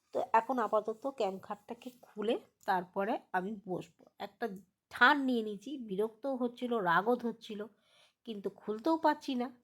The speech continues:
কিন্তু আবার জেদও ছিল যে ক্যাম্প খাটটা আমাকে কোনো না কোনো প্রকারে খুলতেই হবে। তাই জন্য ঠিক করলাম যে ক্যাম্প খাটটা আমি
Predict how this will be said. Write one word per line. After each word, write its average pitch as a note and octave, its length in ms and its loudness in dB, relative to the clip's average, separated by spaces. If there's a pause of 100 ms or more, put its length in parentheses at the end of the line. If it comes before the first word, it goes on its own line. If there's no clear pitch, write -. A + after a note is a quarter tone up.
কিন্তু G#3 280 -12
আবার G3 140 -2 (140)
জেদও A3 300 0 (100)
ছিল G#3+ 140 -8 (520)
যে G3 60 -4 (100)
ক্যাম্প G#3 260 0
খাটটা C4+ 320 -4
আমাকে D4+ 220 -6 (140)
কোনো G#3+ 260 -6
না B3+ 60 0 (100)
কোনো B3+ 200 -2 (120)
প্রকারে G3+ 300 -4 (180)
খুলতেই G3+ 680 -2
হবে। F3+ 200 -12 (600)
তাই F#3 160 -2
জন্য F#3+ 140 -4 (140)
ঠিক A#3+ 120 -6 (100)
করলাম D4 240 0 (100)
যে F#3+ 60 -4 (200)
ক্যাম্প G3+ 320 -2
খাটটা B3+ 360 -2
আমি A3+ 120 -4